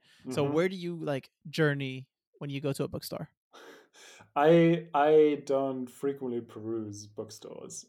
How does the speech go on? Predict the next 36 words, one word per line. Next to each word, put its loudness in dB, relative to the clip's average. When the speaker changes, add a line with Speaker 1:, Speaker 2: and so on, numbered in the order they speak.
Speaker 2:
I -2
go -2
there -4
to -10
buy 2
books -6
by -2
authors -4
that -4
I -4
know -4
I -4
like, -4
uh, -4
<laughs> -14
Speaker 1:
Okay. 0
Speaker 2:
and 0
then 2
I 2
buy 2
them -2
and -8
then -2
I -2
read -2
them. -8
Uh, -2
that's -4
how 0
I -2
have -6
read -6
everything -4
that, -6
for -2
example, -6